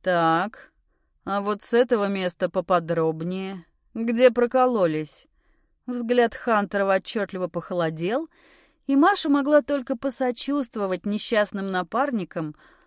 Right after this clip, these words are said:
Впрочем, их-то участь она могла облегчить. Нигде. Их ворона сдала. «Какая ворона?» —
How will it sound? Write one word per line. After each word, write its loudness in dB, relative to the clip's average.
Впрочем, 0
их-то -2
участь -4
она 2
могла 0
облегчить. -12
Нигде. 2
Их -2
ворона 4
сдала. -2
«Какая 2
ворона?» — 0